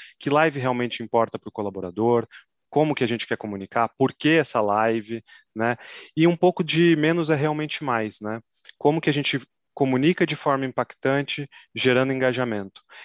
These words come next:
E aí é, se a gente tem muitas lives, como que a gente gera a participação do público, como a gente coloca o colaborador, a colaboradora no centro dessa live,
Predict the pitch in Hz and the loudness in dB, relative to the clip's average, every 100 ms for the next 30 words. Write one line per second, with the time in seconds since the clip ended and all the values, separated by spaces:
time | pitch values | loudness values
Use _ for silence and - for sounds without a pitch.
0 | - 127 135 151 190 143 113 143 139 175 | -4 2 4 4 6 4 4 0 0 -2
1 | - 156 143 135 123 110 139 156 147 110 | -2 -2 -2 -2 -2 0 2 2 0 -4
2 | - - 151 151 143 139 127 113 135 139 | -10 -8 -4 -2 -4 -4 -6 0 2 2
3 | 135 135 - - 123 - 123 117 - 117 | 0 -4 -4 -6 -6 -4 -6 -8 -6 -6
4 | 113 113 117 - - 131 135 131 - 131 | -4 -8 -10 -16 -8 -2 0 0 0 2
5 | 120 139 151 - 139 131 123 123 113 113 | 4 2 0 -4 0 0 0 0 0 -2
6 | 120 - 120 113 113 110 110 110 - - | -4 -2 -2 0 -2 -2 -4 -6 -10 -4
7 | 147 165 147 131 120 117 107 107 117 113 | -2 -2 -2 -2 -2 -2 0 2 0 -4